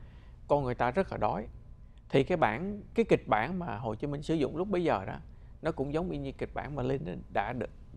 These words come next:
đã học từ Lenin, nó được sử dụng từ năm một nghìn chín trăm mười bảy và từ đó nó thu hút,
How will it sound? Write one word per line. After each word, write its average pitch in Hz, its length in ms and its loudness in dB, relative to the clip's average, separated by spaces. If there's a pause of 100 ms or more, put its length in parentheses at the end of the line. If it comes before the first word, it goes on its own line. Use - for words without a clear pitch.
đã 156 200 6
học 147 220 6
từ 123 120 4
Lenin, 156 320 2 (120)
nó 147 80 -6
được 151 220 0
sử 139 120 -2
dụng 135 300 2 (100)
từ 113 120 6
năm 120 180 0
một 110 120 -4
nghìn 104 80 -6
chín 120 60 -8
trăm 113 160 -4
mười 104 120 -6
bảy 98 280 -8 (320)
và 104 100 0
từ 98 180 -4
đó 101 200 -4
nó 170 120 -6
thu 127 160 0
hút, 131 200 -4